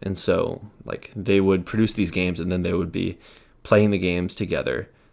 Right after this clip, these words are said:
like, into, like, like, twenty-four seven around the clock. And then they would learn from that, and,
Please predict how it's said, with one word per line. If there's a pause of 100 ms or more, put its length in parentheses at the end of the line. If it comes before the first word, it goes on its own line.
(180)
like, (520)
into,
like, (280)
like,
twenty-four
seven
around
the
clock. (400)
And
then
they
would
learn
from
that,
and,